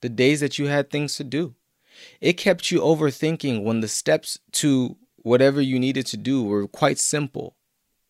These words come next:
It kept you in a state of overthinking. It kept you in a state of not ever focusing on God and, and casting out God of the equation of your life.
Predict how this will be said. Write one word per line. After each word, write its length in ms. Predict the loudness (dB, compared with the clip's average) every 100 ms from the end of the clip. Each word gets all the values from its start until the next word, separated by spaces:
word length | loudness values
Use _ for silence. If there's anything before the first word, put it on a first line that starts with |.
| -18
It 120 | -4
kept 300 | -2 -2 -2
you 100 | -2
in 100 | 0
a 60 | -2
state 320 | 0 0 0
of 100 | 0
overthinking. 760 | -2 -4 -8 -8 -10 -10 -18 -20 _ _ _ _ _ _ _ -20 -14 -4
It 160 | 0
kept 280 | 2 2 2
you 140 | 2
in 80 | 2
a 60 | 0
state 320 | 2 2 2
of 140 | 0
not 260 | 0 0 0
ever 220 | 0 -2
focusing 500 | 0 -2 -2 -6 -4
on 200 | -4 -4
God 300 | -2 0 0
and, 160 | -2 -8
and 200 | -10 -10
casting 480 | -4 -4 -2 -4 -2
out 180 | -4 -2
God 220 | -2 -2
of 120 | -4
the 140 | -6
equation 460 | -10 -4 -4 -4 -8
of 120 | -8
your 140 | -6 -4
life. 580 | -4 -4 -8 -20 _